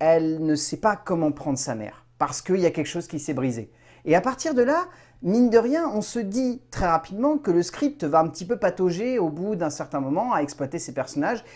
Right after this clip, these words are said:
et à les emmener dans une direction. Jamais, parce que ils sont enfermés dans cette maison,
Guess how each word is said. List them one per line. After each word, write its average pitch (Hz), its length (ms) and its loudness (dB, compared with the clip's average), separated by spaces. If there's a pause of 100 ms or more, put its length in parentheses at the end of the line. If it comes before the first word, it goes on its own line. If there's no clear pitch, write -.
(120)
et 131 60 0
à - 20 2
les 127 160 0
emmener 151 160 0
dans 190 140 -2
une 180 140 -6
direction. 180 360 -2 (240)
Jamais, 196 600 4 (280)
parce - 260 2
que 196 320 2 (200)
ils 147 120 -2
sont 277 160 4
enfermés 180 440 0
dans 139 80 0
cette 135 240 -6
maison, 135 260 -4